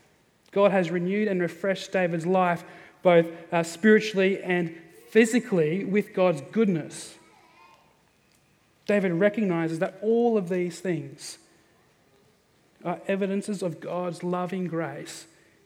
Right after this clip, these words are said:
in his life. And so we come to the question, how can we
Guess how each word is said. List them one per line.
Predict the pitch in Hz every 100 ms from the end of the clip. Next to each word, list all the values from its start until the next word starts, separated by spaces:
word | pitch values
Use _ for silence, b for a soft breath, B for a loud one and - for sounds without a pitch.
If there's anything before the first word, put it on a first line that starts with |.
| -
in | 165
his | 151 160
life. | 156 143 139 - - - _ _ _ _ _ _ _ _ _ _ _ _ _ _ -
And | 180
so | 214
we |
come | - 220 220
to |
the | 170
question, | 160 196 196 160 135 B B B B
how | B 196 220
can | - 208 175 175
we | 202 151 135 151